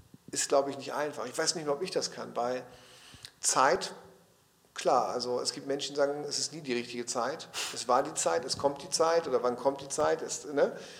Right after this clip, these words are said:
Und dann schieben sie immer ihre Entscheidungen immer voraus, ne?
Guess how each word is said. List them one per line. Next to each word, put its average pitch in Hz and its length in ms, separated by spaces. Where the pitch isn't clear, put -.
Und 139 140
dann 135 120
schieben 151 280
sie 143 120
immer 143 120
ihre 131 220
Entscheidungen 135 640
immer 135 220
voraus, 113 600
ne? 156 180